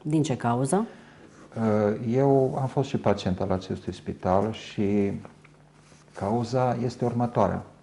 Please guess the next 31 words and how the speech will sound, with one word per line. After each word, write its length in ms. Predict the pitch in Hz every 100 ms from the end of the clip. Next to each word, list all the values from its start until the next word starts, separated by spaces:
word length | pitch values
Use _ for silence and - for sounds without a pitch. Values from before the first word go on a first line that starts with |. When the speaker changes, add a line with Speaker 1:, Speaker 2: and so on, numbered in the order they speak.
| - - - - - - -
Speaker 2:
Exceptând 760 | 107 - - 104 - 135 135
niște 400 | 123 123 - 123
nume, 460 | 117 92 87 95 -
am 180 | 110 104
spus 480 | - - 131 127 -
că, 720 | - 117 120 120 120 117 113 117 113
uh, 80 | 104 104 107 110
mă 140 | 110
abțin 540 | 107 - - 120 110 104
de 120 | 107
la 240 | 101 101 101
a 140 | 101
pronunța 680 | - 104 104 101 - 104 104
nume 280 | 127 127 123
pentru 500 | 113 123 120 113 113 -
că 80 | 117
nu 300 | 113 113 113
vreau 240 | 107 104
să 160 | 101 95
pară 400 | 95 104 104 98 -
că 60 |
este 320 | 101 101 -
o 40 | 98
chestiune 480 | 95 95 - 107 95
personală 600 | 98 92 - 98 95 95
a 40 |
mea 200 | 95 92
cu 140 | 92 98
X 80 | 95
sau 160 | 98
Y. 280 | 92 90